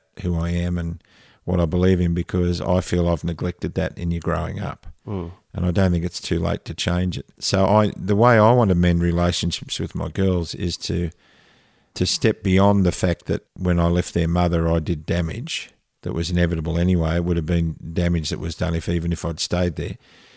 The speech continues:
Speaker 1: But I, I feel like I'm the villain because I'm the leaver, if
Speaker 2: Mm.
Speaker 1: you like. And I feel that I need to gradually set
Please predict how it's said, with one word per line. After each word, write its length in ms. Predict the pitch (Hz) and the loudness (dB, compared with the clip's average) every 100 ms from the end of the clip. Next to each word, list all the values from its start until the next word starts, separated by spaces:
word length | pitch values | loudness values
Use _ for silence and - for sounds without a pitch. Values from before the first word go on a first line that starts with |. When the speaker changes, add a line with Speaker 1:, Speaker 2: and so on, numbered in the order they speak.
| _ _ _ _ - | _ _ _ _ -4
Speaker 1:
But 180 | 92 | 0
I, 180 | 87 90 - | 2 2 4
I 140 | 101 | 2
feel 280 | - 107 95 | 4 4 4
like 260 | 92 87 90 | 4 2 2
I'm 220 | 90 87 | 2 2
the 60 | |
villain 340 | 80 101 92 85 | 2 4 4 2
because 380 | 87 - 87 85 | -2 -2 0 2
I'm 180 | 87 85 | 2 2
the 100 | 85 | 2
leaver, 640 | 87 85 82 92 85 78 - _ _ _ | 2 2 2 2 2 -2 -8 _ _ _
if 260 | 185 101 90 | -8 -6 -4
Speaker 2:
Mm. 40 | |
Speaker 1:
you 60 | 85 | -4
like. 320 | 85 - - _ _ - - - _ _ | -4 -6 -12 _ _ -20 -20 -20 _ _
And 200 | 98 87 | -2 2
I 120 | 87 | 4
feel 560 | 85 - 85 85 85 - | 2 0 0 0 -2 -8
that 180 | 92 90 | -8 -2
I 200 | 85 85 | 0 2
need 300 | 85 87 85 | 2 0 0
to 420 | - 85 82 82 80 _ _ - | -2 -2 0 -2 -6 _ _ -2
gradually 480 | 92 92 87 85 | 2 2 0 -2
set 300 | 85 - 87 | 0 0 -2